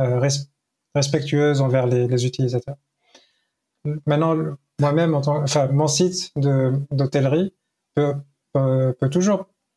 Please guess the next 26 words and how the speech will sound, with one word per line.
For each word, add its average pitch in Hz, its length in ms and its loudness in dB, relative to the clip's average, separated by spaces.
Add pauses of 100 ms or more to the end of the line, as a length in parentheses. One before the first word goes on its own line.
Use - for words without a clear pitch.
(200)
récupérer 143 440 0
les 139 100 2
données 135 360 2
de, 127 420 2
de 131 80 0
visite, 131 600 -2
genre 123 200 -2
que - 100 -18 (220)
t'es 127 80 -4
venu 123 140 0
sur 127 140 -4
mon 123 140 0
site, 170 380 0
que, 127 240 -2 (100)
que, 120 480 -2
que 135 60 -6
t'as 131 140 -2
vu 135 180 2
des, 127 220 2
des 123 160 0
hôtels, 151 400 0
que 135 80 -2
t'as 123 320 0
booké 123 300 0
ou 117 60 -2
pas, 170 180 -4